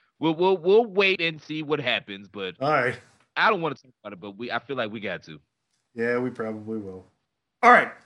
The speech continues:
Speaker 2: let's get to them. Chicago Bulls finally got over the hump. Now they get to the finals, and it's really everything the N B A wants, really, because Jordan,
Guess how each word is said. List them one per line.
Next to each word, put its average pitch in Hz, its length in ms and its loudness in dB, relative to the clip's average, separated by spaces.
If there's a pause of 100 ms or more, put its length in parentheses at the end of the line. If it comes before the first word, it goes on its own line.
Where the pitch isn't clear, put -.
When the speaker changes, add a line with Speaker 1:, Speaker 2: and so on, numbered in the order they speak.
(140)
Speaker 2:
let's 185 200 0
get 214 200 4
to 190 120 0
them. 156 340 2 (260)
Chicago 160 640 2
Bulls 127 480 -2 (720)
finally 170 360 2
got 160 180 6
over 156 180 4
the 139 120 2
hump. 127 340 -2 (920)
Now 135 560 0
they 131 100 -2
get 123 180 -6
to 160 60 -10
the 147 60 -12
finals, 123 760 -4
and 120 440 -6
it's 131 160 -10
really 156 460 2 (520)
everything 170 480 4
the 135 140 -2
N 135 160 0
B 135 180 -2
A 131 60 0
wants, 117 520 -4
really, 117 300 -2
because 127 500 -6 (380)
Jordan, 180 560 -2